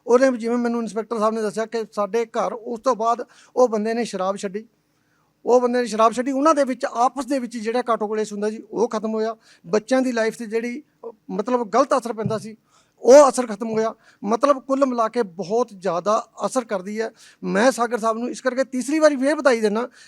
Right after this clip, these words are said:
ਕਿ ਤੁਸੀਂ ਬਹੁਤ ਵਧੀਆ ਉਪਰਾਲਾ ਕਰ ਰਹੇ ਹੋ। ਜੇ ਮੇਰੀ ਫਿਲਮ ਦੇਖ ਕੇ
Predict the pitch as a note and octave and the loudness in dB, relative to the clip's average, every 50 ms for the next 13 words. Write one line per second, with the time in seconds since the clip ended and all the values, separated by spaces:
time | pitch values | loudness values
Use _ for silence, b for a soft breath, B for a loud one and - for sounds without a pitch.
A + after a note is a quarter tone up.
0 | b b - B3+ A#3+ B3 A#3 A3 - B3+ C4 B3+ G3+ - G3+ F#3 F#3 A#3 A#3+ A#3 | b b 0 0 0 0 -6 -10 -8 -6 -8 -8 -6 -6 -6 -2 -2 -2 -2 -4
1 | G#3 D#3 C#3+ F3 G3 B3+ C4 A#3+ F#3 - _ _ _ _ _ _ - G#3+ G3+ - | -8 -8 -6 -4 0 2 2 2 2 -2 _ _ _ _ _ _ -8 -8 -8 -4
2 | G3 F3+ F3+ F3+ G3 G#3+ G#3+ A3 A3 G#3+ A3 A3 A#3 - b b b b b b | -4 -2 0 0 0 0 0 -2 -2 -2 -2 -4 -4 -6 b b b b b b
3 | - A3+ C4 C#4 B3 G#3+ G#3+ G#3+ A3+ C4+ D4 B3 G#3 A3+ B3+ C#4 C4 G#3 G3 G3+ | 4 6 6 6 6 4 4 4 4 4 0 0 0 0 0 0 0 0 0 0
4 | F#3+ - - F3 D3+ | 0 -2 -4 -10 -12